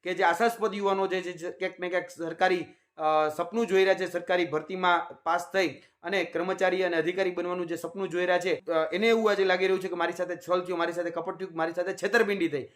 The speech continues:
કેમ કે છેલ્લા ઘણા સમયથી ગુજરાત સરકાર છે એમને વાયદા વચનો આપે છે, પરંતુ એ વાયદા વચનો જે છે એ નોટિફિકેશનના રૂપમાં હજી સુધી આઉટ નથી થયા. એટલે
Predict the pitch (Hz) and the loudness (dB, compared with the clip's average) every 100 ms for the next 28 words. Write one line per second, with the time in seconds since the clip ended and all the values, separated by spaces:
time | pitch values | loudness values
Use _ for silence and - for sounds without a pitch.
0 | _ - 175 190 196 190 175 135 165 226 | _ -12 -6 -4 -2 4 4 4 4 4
1 | 202 202 202 165 151 220 220 - 202 185 | 4 -2 -4 -2 6 6 4 -2 0 2
2 | 190 165 - - - 190 170 147 190 240 | 2 2 0 -14 -8 -2 2 2 6 6
3 | 226 208 208 202 202 202 185 185 190 170 | 6 4 2 2 0 -2 -2 -4 0 0
4 | 151 165 220 196 196 196 185 185 190 - | 2 4 4 2 -2 -2 -2 0 -2 -2
5 | - _ 190 170 175 220 220 208 208 202 | -8 _ -6 -4 0 0 -2 -4 -2 2
6 | 180 180 196 175 185 180 185 156 185 - | 0 2 0 -2 -4 -4 0 2 0 -6
7 | 143 143 190 185 147 117 - _ 147 165 | -12 -6 -6 -4 -4 -4 -10 _ -10 -2
8 | 190 123 | 0 -2